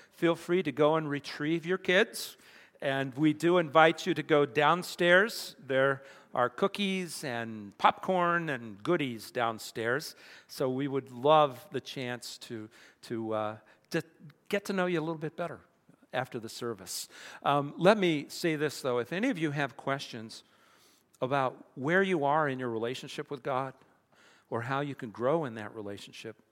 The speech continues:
I'd love the chance to talk with you. I'll be wandering around downstairs for a little while. Dan, who was up leading worship, love the chance to talk with you. Barry, uh, who did the scripture reading,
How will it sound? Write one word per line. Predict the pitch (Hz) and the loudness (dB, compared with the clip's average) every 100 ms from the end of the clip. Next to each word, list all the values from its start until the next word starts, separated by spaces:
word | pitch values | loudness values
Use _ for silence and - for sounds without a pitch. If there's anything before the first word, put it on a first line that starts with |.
| - | -14
I'd | 131 117 | -10 -4
love | 113 113 | -2 -2
the | 104 | -6
chance | - 92 104 - | -12 -12 -12 -14
to | |
talk | 107 113 117 - | -8 -6 -6 -8
with | - | -12
you. | 156 | -10
I'll | 127 | -10
be | 113 120 107 - - _ _ _ - | -8 -8 -8 -16 -20 _ _ _ -10
wandering | 107 123 143 147 | -8 -4 -2 -2
around | 139 135 143 | -2 -2 -2
downstairs | 135 135 - 120 117 123 | -4 -4 -6 -4 -4 -4
for | - | -8
a | 117 | -8
little | 113 110 | -6 -6
while. | 107 107 127 120 | -6 -6 -10 -8
Dan, | 135 135 160 165 | -4 0 -2 -2
who | 147 | -4
was | 131 123 | -2 -2
up | 135 - _ - | -2 -6 _ -10
leading | 127 147 147 - - - | -8 -6 -8 -12 -20 -10
worship, | - 160 160 190 196 - _ _ 110 | 2 4 4 0 -2 -8 _ _ -2
love | 117 143 139 135 | 4 4 4 -2
the | |
chance | - 139 131 - | -10 -8 -8 -10
to | - | -6
talk | - 135 - | 0 0 0
with | 147 175 | -8 -10
you. | |
Barry, | 127 139 156 165 180 - - - _ | 2 6 8 6 4 -8 -20 -20 _
uh, | - 117 117 113 120 | -10 -6 -6 -6 -8
who | 131 | -8
did | 113 139 | -4 -4
the | 120 | -4
scripture | - 151 165 | -4 -4 -2
reading, | 156 160 | -4 -4